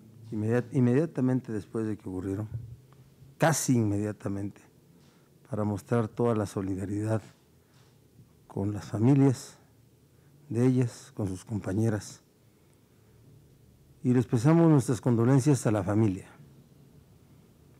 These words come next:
a la familia, a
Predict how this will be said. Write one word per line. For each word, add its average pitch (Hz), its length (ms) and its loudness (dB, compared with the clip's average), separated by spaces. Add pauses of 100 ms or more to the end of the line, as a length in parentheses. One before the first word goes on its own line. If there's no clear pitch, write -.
(320)
a 120 160 -2
la 113 140 2
familia, 117 520 2 (2500)
a 98 580 -6